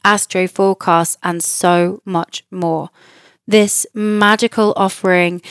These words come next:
includes original spells for each new and full moon of the year, ritual suggestions, unique tarot spreads,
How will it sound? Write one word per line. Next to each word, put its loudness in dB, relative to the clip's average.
includes -2
original -2
spells 2
for -6
each -6
new 0
and -4
full -4
moon 2
of 0
the 2
year, 4
ritual 0
suggestions, -2
unique -2
tarot 2
spreads, 2